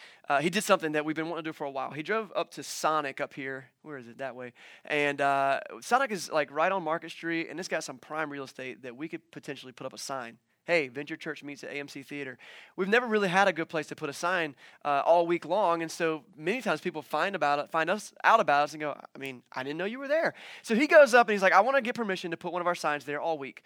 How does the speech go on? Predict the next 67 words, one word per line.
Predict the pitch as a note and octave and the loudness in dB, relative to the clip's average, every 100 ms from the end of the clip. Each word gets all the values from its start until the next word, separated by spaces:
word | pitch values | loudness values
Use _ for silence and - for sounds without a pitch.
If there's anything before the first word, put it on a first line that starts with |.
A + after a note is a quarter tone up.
| - - - | -20 -20 -4
And, | - G3 | 2 4
and | - G3 | 6 4
he | F#3 | 4
can't | B3 C#4+ | 4 4
find | B3 G#3 | 6 4
anybody, | F#3 E3 E3 | 4 4 4
and | E3 | 2
there's | D#3+ | -2
only | A3+ C4+ | -2 0
this | G#3 | -2
one | E3+ F#3+ F#3+ | -2 -4 -2
dude | E3+ | -4
who's | D#3+ D3+ | -6 -6
in, | E3 | -2
like, | D#3 | -2
a | - | -2
pickup | G#3 A3 | 0 0
truck, | - G#3+ G#3 G3 | 0 4 4 4
and | |
he's | E3 C#3 | 0 -4
working | F3+ F3+ | -4 -4
on | D#3 D3 | -6 -6
Sonic's | - F3+ E3+ - - | 2 4 4 -2 -12
sign. | - C#3 C#3+ C#3 - - - | -6 -4 -4 -8 -16 -20 -8
And, | D3+ D3+ D3 | 0 2 2
uh, | C#3 C3 | 2 0
George's | C#3 C#3+ | -6 -6
like, | D3+ | -2
"Okay, | D#3 | 0
I'll | D3+ | 0
talk | - E3+ | 0 -6
to | C#3 | -8
this | D#3+ | -10
guy." | - G2+ | -8 -10
So | - D3+ | -10 -10
George | D#3+ E3+ | -8 -6
walks | E3 D#3+ | -4 -4
up | D#3+ | -6
to | D#3+ | -8
him | |
and | D3 | -8
says, | D3+ - - - - | -8 -10 -18 -20 4
"Hey, | B3 | 8
man, | B3+ B3 A#3+ | 10 10 6
uh, | G3 F#3+ F3 D#3 | 6 6 6 4
yeah, | F#3+ F#3 | 6 6
I | |
was | F3 | 4
just | E3+ | -2
out | F#3+ | -2
here | F3+ E3+ D3+ | 0 -2 -4
wondering | D#3+ E3 C#3 | -4 -6 -8
if, | _ - C#3 B2+ - | _ -20 -20 -20 -16
wanna | D#3 | -14
talk | D3+ F#3 | -8 -8
to | - | -6
somebody | D#3+ D3 | -4 -2
about | C#3 A#2+ | -4 -6
putting | E3 | -10
a | B2 | -12
sign | - F#3+ F3+ F3+ | 0 4 4 6
up. | F3+ F3 - - - - | 4 4 2 -10 -18 -6
Uh, | D3 C#3+ | -2 -2
wondering | E3 D#3+ | -2 -4
if | |
you | D#3+ | -6
could, | D3+ C3+ | -10 -10